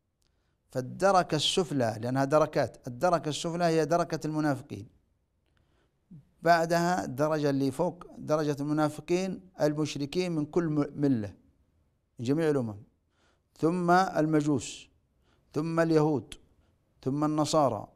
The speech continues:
ثم هكذا إلى أن تصل إلى أخف درجة اللي هي درجة عصاة الموحدين من كل ملة، من كل أمة، عصاة الموحدين من كل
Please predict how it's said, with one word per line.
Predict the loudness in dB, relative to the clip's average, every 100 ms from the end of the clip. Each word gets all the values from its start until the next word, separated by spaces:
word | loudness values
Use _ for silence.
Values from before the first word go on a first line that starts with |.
| _ _ _ _ _ -8
ثم | -4 2
هكذا | 4 4 2 2 4 2
إلى | 2 -2 0
أن | 0 -2
تصل | -2 -2
إلى | -2 -2 -2
أخف | -2 -2 -4 -6 -2
درجة | 2 2 2 0
اللي | 0 -2
هي | 0
درجة | 2 2 2 0 -4 -8 -20 _ _ _ _ _
عصاة | -8 -4 -2 -2
الموحدين | 0 0 -2 -4 -2
من | -2
كل | -2
ملة، | 0 0 -2 -6 -14 _ _ _ _ _ _ _ _ _ _ _ _ -12
من | -4
كل | -2 2
أمة، | 2 0 -4 -12 _ _ _ _ _ _ _ _ _ _ _ -20 _ _ -8
عصاة | 0 0 2
الموحدين | 0 0 -2 -4 -2
من | -2
كل | 0 -2 -2 -4